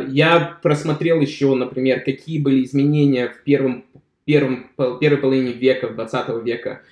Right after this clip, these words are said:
Это список стран, где практически только начинались разреш-, разрешать женщинам голосовать. То есть, э, это очень ключевой момент, э, в нашей истории, в наш-, наш-, ну,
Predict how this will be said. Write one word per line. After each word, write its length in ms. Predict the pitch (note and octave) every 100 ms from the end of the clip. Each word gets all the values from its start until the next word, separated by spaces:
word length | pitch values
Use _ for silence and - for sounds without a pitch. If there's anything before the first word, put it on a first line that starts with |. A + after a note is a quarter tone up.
| _ -
Это 640 | C3+ - C3 A#2+ A2 - _ _ _ _
список 520 | - - F#3+ G#3+ D3
стран, 500 | - E3+ F#3 A3 E3+
где 120 | C#3+
практически 920 | - C#3 C3 F3+ F3+ E3 - C3 A2+ -
только 320 | D3+ D#3+ D#3
начинались 580 | C3 C3 C3+ C3+ C#3+ C3+
разреш-, 520 | B2+ A#2+ - - - -
разрешать 800 | B2 A#2 B2 - D3 D3+ - - _ -
женщинам 640 | A2+ A2 C3 C#3+ C3+ A2+
голосовать. 580 | A2 G#2+ - A#2 B2 - - _ _ _
То 140 | C#3+
есть, 360 | C3+ - - _ _ _
э, 180 | - - -
это 340 | D3+ D3+ C3+ -
очень 380 | D#3+ G#3 G3+ D3+
ключевой 400 | C#3 - C#3 D3
момент, 520 | C3+ B2 E3 G3+ - -
э, 340 | A#2+ G#2+ A2+ - - D3 - -
в 20 |
нашей 320 | B2+ C3+ B2+
истории, 540 | A#2 - C#3 E3+ B2+ -
в 40 |
наш-, 220 | B2 C3+
наш-, 300 | C3+ B2 - - D3
ну, 240 | C#3+ A2